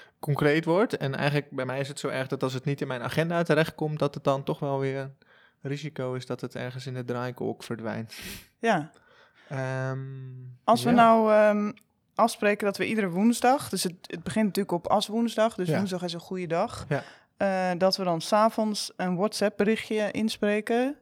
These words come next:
Speaker 2: eh, ik bij jou, jij bij mij, gewoon over hoe het gaat. Het is, eh, niet goed gegaan deze week, of ik heb dit gedaan, er gebeurde dit. Ehm, en dat we dat, ehm, gewoon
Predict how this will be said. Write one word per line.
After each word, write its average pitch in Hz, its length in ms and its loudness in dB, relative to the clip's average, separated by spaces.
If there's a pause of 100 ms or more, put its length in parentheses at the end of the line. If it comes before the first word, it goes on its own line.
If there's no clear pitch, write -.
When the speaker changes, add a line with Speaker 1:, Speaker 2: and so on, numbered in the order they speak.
Speaker 2:
eh, 175 220 -2
ik 185 180 -6
bij 165 140 2
jou, 165 200 2
jij 165 180 0
bij 156 120 -2
mij, 180 380 0 (180)
gewoon - 280 2
over 175 180 2
hoe 165 100 0
het 151 100 -6
gaat. - 480 -6 (200)
Het - 160 -16
is, - 300 -6
eh, - 400 -8 (240)
niet 180 220 -2
goed 175 200 -2
gegaan 175 280 2
deze 160 260 2
week, 160 220 2
of 151 80 -8
ik - 80 -10
heb 156 120 -4
dit 165 160 -2
gedaan, 156 420 0
er 156 60 -2
gebeurde 151 400 -2
dit. 190 380 2 (560)
Ehm, 170 380 0 (100)
en 185 140 0
dat 175 200 4
we 175 80 0
dat, 160 360 0 (140)
ehm, 147 720 -2 (200)
gewoon 185 340 2